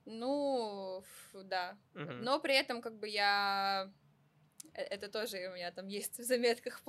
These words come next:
Speaker 1: <laughs> пост, написанный об этом, который я всё ещё не выложила.
Speaker 2: М.
Speaker 1: А, если вкратце там о теме абьюзерства и так далее,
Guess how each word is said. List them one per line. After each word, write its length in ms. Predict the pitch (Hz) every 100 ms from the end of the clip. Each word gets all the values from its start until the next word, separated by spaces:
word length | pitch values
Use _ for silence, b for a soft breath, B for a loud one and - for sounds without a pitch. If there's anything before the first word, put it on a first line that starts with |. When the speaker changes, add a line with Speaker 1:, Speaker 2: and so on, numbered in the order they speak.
| 294
Speaker 1:
<laughs> 120 | 370
пост, 20 |
написанный 520 | 285 247 262 - 226
об 100 | 220
этом, 220 | 202 214 202
который 220 | 202 -
я 60 | -
всё 140 | 185
ещё 200 | 202 202
не 100 | 196
выложила. 500 | 190 190 190 185 - B B
Speaker 2:
М. 240 | 139 123 B
Speaker 1:
А, 200 | 190 196
если 800 | 196 214 - 214 202 196 190 190 -
вкратце 460 | - 202 202 202
там 200 | 196 208
о 40 | 202
теме 320 | - 208 202
абьюзерства 540 | 196 233 269 233 - 202
и 100 | 208
так 200 | 208 214
далее, 540 | 226 302 269 214 202